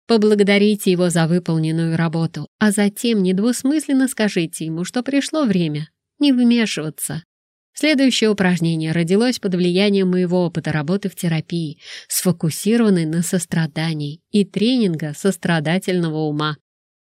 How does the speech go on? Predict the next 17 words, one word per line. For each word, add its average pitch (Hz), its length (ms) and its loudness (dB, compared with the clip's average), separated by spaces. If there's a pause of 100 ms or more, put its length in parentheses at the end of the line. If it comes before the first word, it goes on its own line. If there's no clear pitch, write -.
(380)
Самосострадание 170 1160 2
в 151 60 -4
действии. 160 720 0 (460)
Эйша 254 520 0 (320)
противостоит 214 840 2
своему 180 420 4
критику. 190 720 -2 (540)
Вы 240 160 4
помните 269 640 0
Эйшу 180 440 2
из 175 140 0
главы 175 360 2
восьмой, 165 500 -2 (300)
которая 208 440 4
любила 185 440 2
физические 175 720 -2
тренировки? 208 720 0